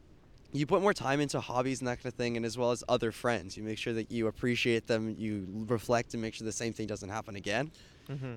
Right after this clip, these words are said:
Speaker 1: And I guess you just get out and talk to people. I mean, hey, I'm here, so.
Speaker 2: Yeah, yeah, yeah. Uh, mm, good, you're following your word.
Speaker 1: Exactly.
Speaker 2: Um, in terms of, um, you know, friends and whatnot, do you have more friends other than this one person?
Speaker 1: Yeah.
Speaker 2: Of course you do. Who's your best friend right now?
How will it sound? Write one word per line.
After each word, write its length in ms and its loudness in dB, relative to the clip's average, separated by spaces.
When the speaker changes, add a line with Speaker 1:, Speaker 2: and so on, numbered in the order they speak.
Speaker 1:
And 160 2
I 100 4
guess 200 2
you 60 -2
just 140 -8
get 160 2
out 60 4
and 100 -2
talk 220 -2
to 80 -12
people. 240 -4
I 40 -2
mean, 120 -2
hey, 180 4
I'm 160 4
here, 280 4
so. 340 0
Speaker 2:
Yeah, 280 2
yeah, 400 0
yeah. 120 0
Uh, 40 0
mm, 240 -6
good, 180 2
you're 120 -4
following 340 4
your 120 0
word. 200 2
Speaker 1:
Exactly. 480 2
Speaker 2:
Um, 600 6
in 180 -2
terms 400 -4
of, 320 6
um, 520 0
you 140 -4
know, 340 -2
friends 380 0
and 100 0
whatnot, 300 0
do 60 0
you 140 8
have 220 10
more 200 4
friends 300 0
other 220 2
than 140 -2
this 160 -8
one 140 -4
person? 440 -6
Speaker 1:
Yeah. 160 6
Speaker 2:
Of 60 0
course 220 -4
you 60 -6
do. 160 -2
Who's 160 4
your 80 6
best 220 2
friend 160 -2
right 120 -2
now? 240 -2